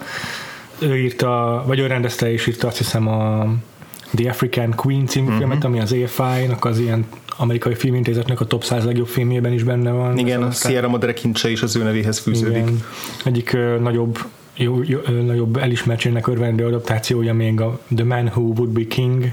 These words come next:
Speaker 1: ami a Rudyard Kipling
Speaker 2: Mhm.
Speaker 1: feldolgozás.
Speaker 2: Igen, az még, ö, ráadásul a, azt hiszem, a kínai negyed utáni, de az biztos, hogy a Misfits
Speaker 1: Ezek
Speaker 2: utáni,
Speaker 1: később
Speaker 2: tehát az
Speaker 1: így
Speaker 2: egy
Speaker 1: van. Hát
Speaker 2: hetvenes
Speaker 1: abban
Speaker 2: év.
Speaker 1: már a Robert
Speaker 2: Vagy
Speaker 1: De Niro.
Speaker 2: hatvanas évek vége, nem, az izé van
Speaker 1: Michael
Speaker 2: benne, Sean
Speaker 1: Caine.
Speaker 2: Connery van, meg a Michael Caine,
Speaker 1: Tényleg?
Speaker 2: ha jól emlékszem.
Speaker 1: Sean Connery és Michael Caine, igen.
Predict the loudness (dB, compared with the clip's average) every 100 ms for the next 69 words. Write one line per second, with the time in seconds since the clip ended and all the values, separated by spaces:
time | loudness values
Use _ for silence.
0 | -4 -4 -2 -4 -6 -2 0 0 0 -2
1 | -2 0 0 0 -2 -4 0 0 0 -4
2 | -8 -4 0 0 0 0 0 0 -2 -6
3 | -10 -10 -2 0 2 2 0 2 2 2
4 | 2 0 0 0 0 0 2 2 0 0
5 | -2 -6 -2 -2 0 0 2 0 0 -2
6 | -2 0 0 0 2 0 0 -2 0 0
7 | 0 0 -2 -2 -2 0 0 0 0 0
8 | 0 0 0 0 0 0 0 0 0 0
9 | 0 -2 -4 -4 -2 -2 0 0 0 0
10 | 0 0 0 0 0 0 0 2 2 2
11 | 2 0 0 2 2 0 0 0 0 0
12 | 0 2 0 0 0 0 0 -2 -2 0
13 | 0 0 2 2 0 0 0 0 -2 0
14 | 0 2 0 0 -2 0 -2 0 0 0
15 | 0 -2